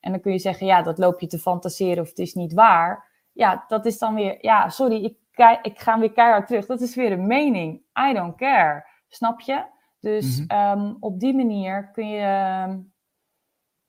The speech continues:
Speaker 1: ja, het kan er ook bijvoorbeeld een rol worden afgenomen. En dat kan ontzettend verschrikkelijk pijnlijk zijn als je er nog geen zin in had of, eh,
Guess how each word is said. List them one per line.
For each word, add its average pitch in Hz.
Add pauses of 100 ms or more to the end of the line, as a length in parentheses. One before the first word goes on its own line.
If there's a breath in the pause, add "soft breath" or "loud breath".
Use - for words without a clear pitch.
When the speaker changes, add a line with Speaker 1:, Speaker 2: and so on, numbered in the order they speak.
(260)
Speaker 1:
ja, 233
het 180
kan 247
er 240
ook 240
bijvoorbeeld 214
een 226
rol 226
worden 202
afgenomen. 190 (440)
En 208
dat 208
kan 190
ontzettend 226
verschrikkelijk 240
pijnlijk 220
zijn 185
als 175
je 185
er 185
nog 180
geen 214
zin 208
in 180
had 165
of, 170
eh, 170